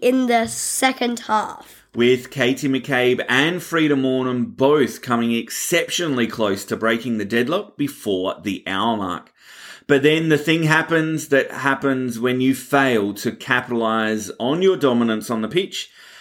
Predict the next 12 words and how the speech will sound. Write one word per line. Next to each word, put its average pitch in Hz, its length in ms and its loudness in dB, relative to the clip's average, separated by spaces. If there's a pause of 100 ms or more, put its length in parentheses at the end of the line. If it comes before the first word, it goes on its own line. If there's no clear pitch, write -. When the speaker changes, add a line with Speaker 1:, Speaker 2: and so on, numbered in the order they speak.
(120)
Speaker 2:
as 107 240 0
Tottenham 131 760 0
went 139 340 0
up 147 240 -2
the 156 140 4
other 117 400 2
end 101 440 -4
and 101 380 -6
scored. 80 640 -8 (180)
Speaker 1:
It - 300 2
was 302 480 2 (160)
entirely 269 1300 2